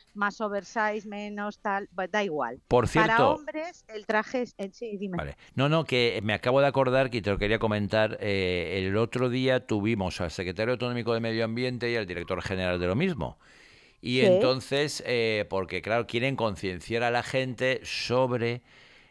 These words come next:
Speaker 2: eh, la ropa usada que tiramos y que, que poluciona y todo eso. Les dije, "Ay, amigos, esto nuestra colaboradora Teresa Iturralde ya lleva tiempo insistiendo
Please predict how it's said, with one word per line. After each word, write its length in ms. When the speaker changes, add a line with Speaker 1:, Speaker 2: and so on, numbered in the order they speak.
Speaker 2:
eh, 400
la 260
ropa 840
usada 960
que 160
tiramos 640
y 100
que, 120
que 260
poluciona 640
y 40
todo 160
eso. 220
Les 140
dije, 320
"Ay, 680
amigos, 520
esto 300
nuestra 340
colaboradora 580
Teresa 300
Iturralde 500
ya 100
lleva 240
tiempo 380
insistiendo 760